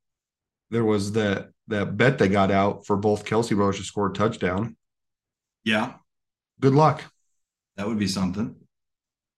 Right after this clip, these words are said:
Speaker 1: But then there was also the rumor floating around that you would be a great running back. Um,
Speaker 2: Jason Kelce?
Speaker 1: Yes. <laughs>
Speaker 2: Oh, dude, if they give him the ball, they should.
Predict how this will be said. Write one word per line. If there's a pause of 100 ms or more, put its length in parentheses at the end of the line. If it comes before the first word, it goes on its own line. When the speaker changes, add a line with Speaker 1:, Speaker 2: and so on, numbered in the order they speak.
(140)
Speaker 1:
But
then
there
was
also
the
rumor
floating
around
that
you (400)
would
be
a
great
running
back. (1500)
Um,
Speaker 2:
Jason
Kelce?
Speaker 1:
Yes.
<laughs> (720)
Speaker 2:
Oh, (300)
dude,
if
they
give
him
the
ball,
they
should.